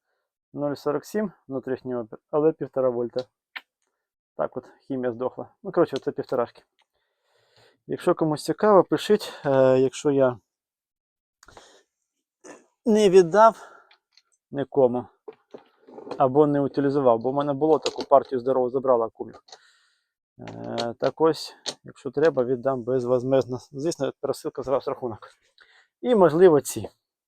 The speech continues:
так само підуть. Але не факт. Давайте. Чому не факт? Бо якщо нормальні акуми будуть, то в мене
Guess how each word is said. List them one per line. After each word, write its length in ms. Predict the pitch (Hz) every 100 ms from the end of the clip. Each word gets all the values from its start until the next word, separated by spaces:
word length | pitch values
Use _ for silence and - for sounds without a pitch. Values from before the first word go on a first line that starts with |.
| _ _ _ _ _ _ _ _ _ _
так 180 | 143 -
само 280 | 156 135
підуть. 540 | 127 156 196 240 - - - _ _ _ _ _ _ _ _ _ _ _ _ _ _ _ _
Але 360 | - 185 226 226 - -
не 140 | 151 185
факт. 340 | - 120 - - -
Давайте. 680 | 127 135 147 170 160 143 - _ _ _ _ _ _ _ _ _ _ _ _ _ _ _ _
Чому 200 | 160 175
не 120 | 180
факт? 260 | - 226 180
Бо 340 | 147 160 - - _
якщо 280 | 170 135 -
нормальні 400 | 160 160 160 156
акуми 440 | 151 - 226 143 117
будуть, 500 | 131 131 123 - _ _ _ _ _ _ _ _ _ _ _ _
то 160 | - 170
в 40 |
мене 260 | 160 156